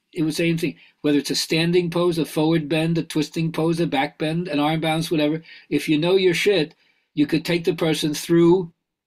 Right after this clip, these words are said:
that. Now, again, I wouldn't necessarily do it the first thing, but I'm just saying you have to train yourself to have the confidence to know what moves free and what moves don't. And then how do you work with that for however long, right? But you can't be too mousy about this because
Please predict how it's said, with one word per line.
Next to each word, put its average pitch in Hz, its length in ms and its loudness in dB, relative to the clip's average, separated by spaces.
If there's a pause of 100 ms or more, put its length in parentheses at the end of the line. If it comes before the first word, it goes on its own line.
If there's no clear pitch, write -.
(360)
that. 151 200 -4
Now, 175 240 0
again, 156 300 -2
I 143 120 -2
wouldn't 156 200 2
necessarily 165 400 0
do 160 140 2
it 156 80 -2
the 147 80 0
first 160 340 -2
thing, 170 240 0
but 147 200 -2 (200)
I'm 143 80 -6
just 170 160 0
saying 160 160 0
you 147 140 2
have 180 180 -4
to 175 100 -2
train 175 280 -2
yourself 170 320 -2
to 156 80 -4
have 147 100 -2
the 147 80 -4
confidence 165 560 -4
to 151 120 -2
know 139 220 -2 (280)
what 170 240 -2
moves 180 340 2
free 165 480 2 (380)
and 143 140 -2
what 151 180 -2
moves 156 320 0
don't. 151 320 -2 (760)
And 135 100 -6
then 147 140 -2
how 151 160 -2
do 156 60 2
you 165 100 4
work 156 200 -2
with 160 120 -2
that 151 160 -2
for 147 140 -2
however 143 380 0
long, 160 340 0
right? 123 200 -4
But 131 140 -4
you 135 100 -2
can't 170 240 -4
be 180 100 -4
too 180 160 -2
mousy 165 420 0
about 131 260 -2
this 135 120 -4
because 139 420 -4